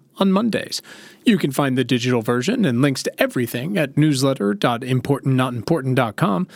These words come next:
or right in your show notes. And of course, you can support our work by becoming a member. All members enjoy monthly M As with special guests, and annual members can join our community, where our most dedicated readers and listeners, you, come together to solve problems on the front lines of the future.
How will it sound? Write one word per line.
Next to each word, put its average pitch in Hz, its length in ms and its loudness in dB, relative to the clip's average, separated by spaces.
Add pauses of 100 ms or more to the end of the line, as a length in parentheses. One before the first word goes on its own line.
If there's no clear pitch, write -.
(280)
or 240 100 4
right 147 200 2
in 123 60 -6
your 127 100 0
show 147 220 0
notes. 98 300 -8 (460)
And 254 100 6
of 208 140 -2
course, 196 300 -2
you 196 80 -2
can 208 120 0
support 147 440 0
our 143 120 2
work 117 380 -6
by 196 140 2
becoming 180 400 0
a 175 40 2
member. 185 360 0 (340)
All 156 140 4
members 147 420 0
enjoy 127 380 2
monthly 127 420 0
M 123 160 0
As 175 320 0
with 120 140 0
special - 340 -2
guests, - 420 -4 (240)
and 269 160 2
annual 254 300 2
members 139 340 0
can 165 160 0
join 170 200 2
our 165 100 -2
community, 185 540 -2 (120)
where 196 120 2
our 196 40 2
most 196 240 0
dedicated 131 600 0
readers 123 340 2
and 107 80 -4
listeners, 202 420 -2 (120)
you, 143 280 2 (500)
come 285 180 2
together 170 340 0
to 165 80 0
solve 156 320 0
problems 135 500 -2 (120)
on 226 140 2
the 196 60 0
front 135 300 -4
lines 127 260 0
of 127 120 0
the 143 80 2
future. 147 420 -4